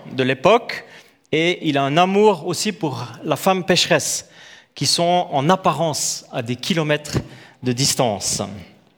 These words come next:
C'est comme aujourd'hui en fait, Jésus n'a pas changé. Euh, pour celles et ceux qui se croient parfaits, eh bien, il est, il a plein d'amour,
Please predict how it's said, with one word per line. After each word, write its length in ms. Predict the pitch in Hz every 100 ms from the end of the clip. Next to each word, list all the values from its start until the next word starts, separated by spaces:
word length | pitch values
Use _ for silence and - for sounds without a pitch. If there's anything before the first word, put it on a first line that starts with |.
| _ _ _ _ _ -
C'est 160 | - 190
comme 160 | 269 240
aujourd'hui 380 | 175 180 151
en 80 | 180
fait, 340 | - 151 - - - - - -
Jésus 260 | 131 147
n'a 100 | 156
pas 140 | 120 143
changé. 480 | - 123 104 101 - - _ _ _ - - -
Euh, 140 | 107
pour 180 | 107 127
celles 280 | 190 185 156
et 60 |
ceux 200 | 175 196
qui 120 | 185
se 140 | 175 170
croient 260 | - 165
parfaits, 460 | 175 156 - 180 202 - - - _ _ -
eh 80 |
bien, 420 | 123 135 143 151 - -
il 160 | 151 127
est, 560 | 135 135 131 110 - - _ _ _
il 120 | 151 123
a 60 |
plein 220 | - 160
d'amour, 460 | 170 143 123 160 -